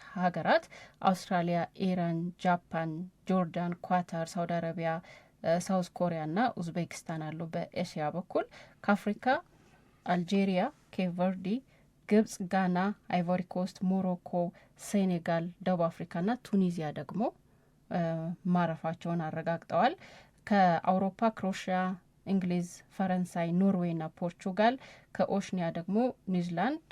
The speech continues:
እንደዚሁ ከሳውዝ አሜሪካ አርጀንቲና፣ ብራዚል፣ ኮሎምቢያ፣ ኢኳዶር፣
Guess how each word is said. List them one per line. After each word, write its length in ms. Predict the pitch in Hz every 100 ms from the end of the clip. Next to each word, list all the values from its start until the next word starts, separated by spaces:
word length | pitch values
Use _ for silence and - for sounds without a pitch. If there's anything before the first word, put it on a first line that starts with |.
| - 190
እንደዚሁ 420 | 175 160 170 190 269 -
ከሳውዝ 960 | 175 151 - - - - - 202 185
አሜሪካ 360 | 170 165 170 -
አርጀንቲና፣ 460 | 208 170 175 175 214 220
ብራዚል፣ 420 | 165 170 226 262
ኮሎምቢያ፣ 480 | - 170 165 175 208 - -
ኢኳዶር፣ 500 | 185 - 170 160 220